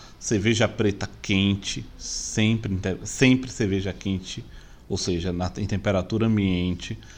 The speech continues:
cachaça, conhaque e por aí vai para os caboclos e os, e os marujos.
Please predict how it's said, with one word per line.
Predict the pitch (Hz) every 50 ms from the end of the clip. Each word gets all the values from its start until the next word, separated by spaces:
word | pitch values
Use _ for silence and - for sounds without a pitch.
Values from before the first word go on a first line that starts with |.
| - - - -
cachaça, | - 123 117 113 - - - 117 107 104 101 101 98 - - - 117 107 98 98 - - - - - - - - -
conhaque | 143 135 127 117 113 113 107 107 104 104 104 101 - - - 110 107 110 - - - - - -
e | 135
por | - - 170 165 165
aí | 156 160 170
vai | 160 131 120 107 104 107 110
para | 110 - 131 123
os | 117 107
caboclos | - - 131 107 95 95 98 101 110 120 127 131 - 135 131 123 127 131
e | 123 117
os, | 123 123 123 123 123 - - - - - - - - - - - - - - - - - -
e | - 113 110
os | 113 110 107 107 120
marujos. | 127 127 120 120 104 92 78 69 - - 71 - - - -